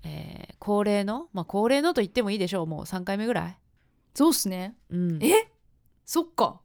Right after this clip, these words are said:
Speaker 1: そう、三回目の年末。
Speaker 2: 三？そう。じゃあもうすぐ三、
Speaker 1: そうですよ。
Speaker 2: 三年、丸三年経つってことか。
Speaker 1: 四月に丸三年じゃないですか？
Speaker 2: へー、そっかそっかそっかそっか。
Speaker 1: ね。
Speaker 2: それすごいっすね。
Speaker 1: 早い。
Speaker 2: うん。
Speaker 1: そう。で、年末恒例といえば、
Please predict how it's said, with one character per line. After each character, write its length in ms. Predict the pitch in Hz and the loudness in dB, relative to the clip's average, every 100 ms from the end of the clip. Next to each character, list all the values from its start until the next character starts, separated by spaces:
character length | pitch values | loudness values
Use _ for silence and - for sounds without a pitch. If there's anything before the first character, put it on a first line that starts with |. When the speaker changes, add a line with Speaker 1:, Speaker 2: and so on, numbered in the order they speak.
| - | -8
Speaker 1:
そ 340 | 165 165 156 | -4 -2 -4
う、 40 | - | -8
三 200 | 175 180 | -8 -2
回 160 | 196 | -2
目 100 | 185 | 0
の 200 | 180 170 - | -2 -4 -6
年 180 | 165 151 151 | -6 -6 -6
末。 140 | 202 | -6
Speaker 2:
三？ 240 | 226 277 - - - _ _ _ _ | -2 -4 -4 -20 -20 _ _ _ _
そ 240 | - 240 | -6 -2
う。 80 | 214 - - | -2 -2 -2
じ 80 | |
ゃ 60 | 240 | 2
あ 20 | |
も 140 | 226 330 | 4 2
う 40 | |
す 140 | 339 | 0
ぐ 60 | 233 | -6
三、 220 | 165 247 | -4 -4
Speaker 1:
そ 0 | |
う 0 | |
で 60 | 254 | -6
す 40 | |
よ。 80 | - | -10
Speaker 2:
三 320 | - 247 311 | -8 -2 -2
年、 220 | 359 339 330 | -2 -6 -10
丸 220 | 240 285 | -6 -6
三 180 | 370 370 | -6 -8
年 80 | 359 | -8
経 120 | 359 | -10
つ 80 | - | -8
っ 20 | |
て 100 | 226 | -10
こ 80 | 175 | -10
と 100 | 156 | -12
か。 180 | 147 - | -14 -12
Speaker 1:
四 420 | - - - 285 | -10 -6 -4 4
月 300 | 330 330 311 | 4 2 -4
に 100 | 208 | -2
丸 220 | 170 160 | -2 -2
三 180 | 165 156 | -6 -8
年 100 | 151 | -8
じ 60 | |
ゃ 40 | 151 | -10
な 20 | |
い 40 | |
で 40 | - | -16
す 80 | - | -14
か？ 200 | 160 190 _ | -14 -14 _
Speaker 2:
へ 80 | - | -4
ー、 580 | 339 381 381 370 359 349 | 2 4 4 2 0 -2
そ 220 | - 302 | -4 -12
っ 20 | 254 - | -14 -18
か 120 | 220 | -16
そ 140 | - | -16
っ 20 | - | -20
か 100 | - | -8
そ 60 | 165 | -4
っ 200 | 165 165 | -2 -4
か 60 | - | -8
そ 120 | - | -20
っ 40 | |
か。 100 | _ | _
Speaker 1:
ね。 40 | - | -14
Speaker 2:
そ 140 | 214 | -8
れ 100 | 277 | -6
す 140 | 311 | -6
ご 180 | 294 262 | -4 -4
い 40 | 208 | -6
っ 20 | |
す 180 | - 156 | -8 -10
ね。 240 | 147 175 _ | -12 -14 _
Speaker 1:
早 120 | 175 | -6
い。 40 | 175 | -4
Speaker 2:
う 20 | |
ん。 320 | 160 151 165 _ _ _ _ _ _ _ _ _ | -6 -8 -14 _ _ _ _ _ _ _ _ _
Speaker 1:
そ 240 | - 160 - | -10 -10 -8
う。 60 | |
で、 140 | 160 151 | -6 -4
年 280 | 160 160 160 | -4 -4 -6
末 100 | 170 | -8
恒 200 | 180 180 | -2 0
例 120 | 180 | 0
と 100 | 208 | 0
い 80 | 240 | -2
え 60 | 370 | 2
ば、 380 | 403 214 - | 6 6 4